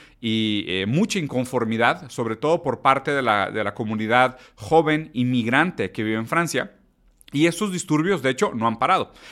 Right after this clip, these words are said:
Interesante pensar que hace no menos de, de, de unos meses... Eh, eh, Francia ya tenía disturbios por la inconformidad que tenía el pueblo frente a las reformas de la edad de retiro, ¿no? Y estuvieron semanas en la calle quemando cosas y haciendo disturbios.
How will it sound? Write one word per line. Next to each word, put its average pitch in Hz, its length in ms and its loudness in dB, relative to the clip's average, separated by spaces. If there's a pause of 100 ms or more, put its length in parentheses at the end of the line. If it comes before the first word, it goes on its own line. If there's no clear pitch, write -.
(140)
Interesante 165 540 0
pensar 180 380 -2
que 175 100 -2
hace 170 220 -2
no 175 100 -4
menos 185 300 -6
de, 135 300 0
de, 107 260 0
de 113 100 -4
unos 131 280 -2
meses... 147 500 -2
Eh, 101 640 2 (640)
eh, 120 140 -10
Francia 147 600 2 (240)
ya 143 240 4
tenía 180 300 0
disturbios 147 680 0 (220)
por 131 120 -2
la 131 60 2
inconformidad 131 640 -2
que 185 100 -6
tenía 147 240 -2
el 147 80 -2
pueblo 143 340 2
frente 123 300 -2
a 123 40 4
las 117 120 4
reformas 127 460 2
de 143 80 0
la 127 80 2
edad 113 180 2
de 127 80 2
retiro, 113 500 -2
¿no? 156 140 -6
Y 139 60 -2
estuvieron 117 500 -2 (160)
semanas 151 760 0
en 143 100 0
la 113 120 -4
calle 135 360 2
quemando 127 420 -2
cosas 131 400 0
y - 20 -10
haciendo 123 300 -4
disturbios. 135 500 -2